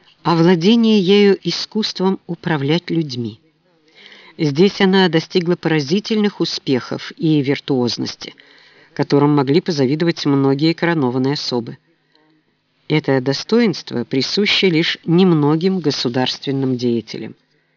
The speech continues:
Екатерина, как упоминалось выше, считала Петра Великого монархом, достойным подражания,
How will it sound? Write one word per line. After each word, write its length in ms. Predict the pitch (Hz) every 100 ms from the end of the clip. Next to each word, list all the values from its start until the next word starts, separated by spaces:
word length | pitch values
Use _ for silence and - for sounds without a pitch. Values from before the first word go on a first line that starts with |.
| _ _ _ _ _ _ _ _ _ _ -
Екатерина, 920 | 180 196 214 - 220 262 269 151 127
как 320 | - 147 - -
упоминалось 720 | 156 - 160 156 139 135 -
выше, 420 | 185 240 - - - - - - _
считала 560 | - - - - 185 196
Петра 380 | 196 208 180 196
Великого 500 | 190 170 175 170 180
монархом, 720 | 165 147 147 156 - 202 202
достойным 640 | 156 - - 160 170 185
подражания, 760 | 180 185 180 185 202 202 120 90